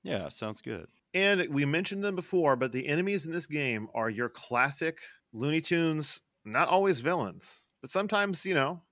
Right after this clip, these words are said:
Speaker 2: antagonists for bugs.
Speaker 1: Sure, sure.
Speaker 2: Uh, mainly, you're gonna be dealing with a series of multicolored Sylvesters.
Speaker 1: Yeah, these are the most varied. You got your classic.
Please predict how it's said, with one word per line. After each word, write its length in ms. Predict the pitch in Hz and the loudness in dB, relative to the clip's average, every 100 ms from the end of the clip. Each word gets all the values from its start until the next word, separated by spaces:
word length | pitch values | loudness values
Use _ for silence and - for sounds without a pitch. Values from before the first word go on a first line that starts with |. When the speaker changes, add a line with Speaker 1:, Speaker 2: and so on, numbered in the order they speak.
| - | -2
Speaker 2:
antagonists 720 | 147 151 147 135 117 107 - - | 0 2 4 4 4 -2 -8 -8
for 180 | 117 | -4
bugs. 520 | 95 98 87 - - - _ | -2 -2 -4 -8 -14 -16 _
Speaker 1:
Sure, 460 | - - 117 95 131 | -4 2 2 2 -4
sure. 440 | - 90 82 110 _ - | -6 -4 -6 -10 _ -2
Speaker 2:
Uh, 200 | 139 131 - | 0 0 0
mainly, 560 | 135 175 220 226 190 - _ - | 2 2 4 0 -2 -8 _ -6
you're 100 | 151 | -2
gonna 100 | 170 | 2
be 80 | 160 | 4
dealing 240 | 160 160 147 | 4 2 4
with 260 | 139 135 135 _ - | 2 2 -8 _ -8
a 40 | 120 | -4
series 460 | - 156 185 175 | -2 0 4 4
of 280 | 151 139 107 - | 4 2 0 -8
multicolored 680 | 120 139 170 170 180 170 156 | -4 -2 -2 -4 0 0 0
Sylvesters. 840 | - 156 165 190 - 92 - - - _ - | -2 0 2 0 -2 -10 -10 -14 -16 _ -2
Speaker 1:
Yeah, 320 | 214 127 101 | 4 6 4
these 260 | 120 190 | -2 -2
are 80 | 196 | -2
the 100 | 131 | -2
most 220 | 135 131 | -2 -4
varied. 520 | 104 110 120 95 87 85 | -2 -2 -2 -2 -6 -10
You 100 | 90 | -6
got 280 | 101 92 _ _ 98 | -2 -4 _ _ -10
your 120 | 98 | -10
classic. 640 | - - 147 139 135 | -8 -2 -2 -2 -6